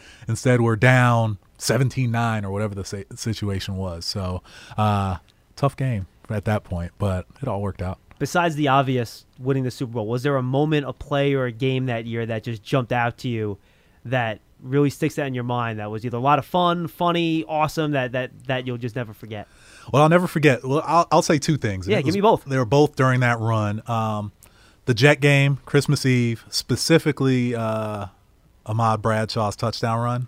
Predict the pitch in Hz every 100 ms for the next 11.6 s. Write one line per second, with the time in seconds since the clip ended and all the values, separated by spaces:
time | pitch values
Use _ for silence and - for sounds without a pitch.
0 | _ 147 135 131 127 - 131 120 - -
1 | - 135 131 127 131 127 135 120 110 -
2 | 139 - 143 131 131 127 135 127 131 117
3 | 117 117 107 95 - - - - - -
4 | - _ - 160 127 127 - 170 123 135
5 | 139 131 123 117 117 117 110 117 117 113
6 | 117 113 110 113 107 107 107 110 107 107
7 | 92 95 - 120 98 107 98 113 104 _
8 | _ - 117 107 - _ - 110 98 95
9 | 92 110 104 - 110 104 98 113 110 98
10 | 92 101 98 107 95 - 107 98 104 -
11 | 107 101 104 - 98 -